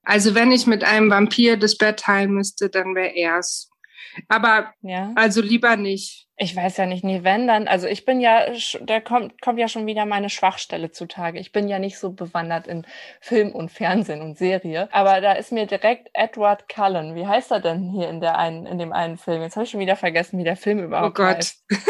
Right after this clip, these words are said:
Speaker 2: Ähm, bis, bis ans irgendwas.
Speaker 1: Ah,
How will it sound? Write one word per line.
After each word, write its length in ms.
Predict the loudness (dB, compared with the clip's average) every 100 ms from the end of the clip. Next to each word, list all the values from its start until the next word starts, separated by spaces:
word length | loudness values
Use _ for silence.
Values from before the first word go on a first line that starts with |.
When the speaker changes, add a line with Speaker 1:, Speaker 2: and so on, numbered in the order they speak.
| 0 0 0 -2 -4 -18 _ _ 2
Speaker 2:
Ähm, 680 | 4 6 4 0 -4 -8 -2
bis, 380 | 0 -2 -4 -8 -8 -4
bis 240 | -2 -2 0
ans 480 | 2 2 -2 -10
irgendwas. 720 | -8 0 0 0 -2 0 0 -4 -14 -14 -10 2
Speaker 1:
Ah, 800 | 4 6 6 6 6 6 4